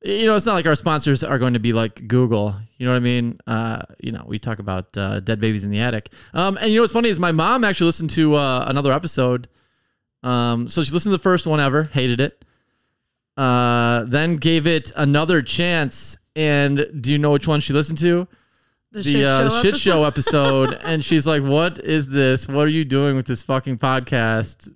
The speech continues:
Speaker 1: She's like, "It was, I wouldn't, I couldn't even listen to this. This is terrible." And I'm like, "Uh, yeah." Uh,
Speaker 2: <laughs>
Speaker 1: those are probably, like,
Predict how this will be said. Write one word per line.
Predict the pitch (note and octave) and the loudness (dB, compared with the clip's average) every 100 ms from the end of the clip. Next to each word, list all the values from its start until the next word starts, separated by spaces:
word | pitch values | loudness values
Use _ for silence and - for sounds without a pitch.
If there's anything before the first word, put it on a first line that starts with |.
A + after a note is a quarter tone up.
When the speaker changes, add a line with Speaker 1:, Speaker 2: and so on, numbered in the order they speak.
| _ | _
Speaker 1:
She's | C#3 C3 | -8 -2
like, | C3 | 0
"It | C3+ | 0
was, | C3 B2 | 0 -4
I | - C3 | -2 -2
wouldn't, | C3 C3+ B2 | -2 -4 -2
I | C#3 | -4
couldn't | D3 | -2
even | D3+ C#3 | -2 0
listen | C#3 - | -2 -2
to | A#2+ | -2
this. | A#2 A2+ - | 0 -2 -4
This | A#2+ | -10
is | A2+ | -8
terrible." | - B2+ A#2 A2+ A#2 - _ _ _ _ _ _ | -2 0 0 -2 -4 -6 _ _ _ _ _ _
And | - - C3 | -8 -2 0
I'm | A#2+ | 0
like, | A2+ A2+ A#2+ | -2 -2 -2
"Uh, | A2 A2 G#2+ | 0 0 -2
yeah." | A2 - - - - - - | -6 -10 -16 -18 -18 -20 -10
Uh, | - - F#4 - F#4+ - | -6 -2 -4 -2 -6 -4
Speaker 2:
<laughs> | D4+ D4+ A#3 | -10 -6 0
Speaker 1:
those | D#3 | 0
are | |
probably, | D3+ E3+ | 2 2
like, | D#3 | 2